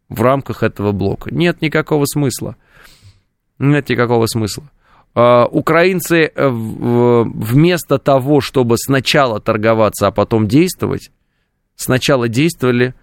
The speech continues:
а потом решили торговаться. Ну, то есть они оказывают услугу бесплатно,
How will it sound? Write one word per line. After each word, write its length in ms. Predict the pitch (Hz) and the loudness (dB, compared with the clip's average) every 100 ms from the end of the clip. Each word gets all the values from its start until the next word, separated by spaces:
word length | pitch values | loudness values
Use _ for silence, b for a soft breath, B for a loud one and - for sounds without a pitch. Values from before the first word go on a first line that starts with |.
| _ _ - | _ _ -6
а 80 | |
потом 340 | 110 113 143 143 | -2 0 2 2
решили 360 | 123 - 120 | 0 2 0
торговаться. 800 | 113 117 107 120 120 98 - - - _ _ _ _ _ _ | 0 0 0 2 2 0 -4 -14 -18 _ _ _ _ _ _
Ну, 100 | 139 | 0
то 120 | 175 | 2
есть 180 | 165 - | 0 0
они 280 | - 151 170 | -2 0 0
оказывают 840 | 165 147 - 175 147 139 123 117 | 0 -2 2 0 0 0 2 2
услугу 480 | 131 123 160 180 123 | 0 -2 0 2 2
бесплатно, 880 | 110 120 - 143 180 208 - 104 98 | 2 0 0 2 2 0 -4 -6 -8